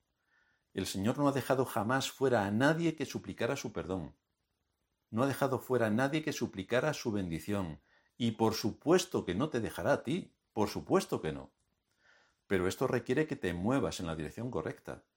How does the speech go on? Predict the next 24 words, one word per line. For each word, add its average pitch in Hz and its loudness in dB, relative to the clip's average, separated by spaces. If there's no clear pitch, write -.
y 101 -2
que 104 0
ese 110 6
arrepentimiento 117 4
venga 120 4
acompañado 110 0
de 87 0
frutos 135 -6
de 113 -4
justicia, - -8
que 101 -4
son 127 0
las 135 0
evidencias 110 -4
contundentes 131 -2
de 127 -2
la 101 2
salvación, 92 -2
porque 101 0
se - -2
demuestra 131 6
por - 0
tu 104 2
obediencia 127 4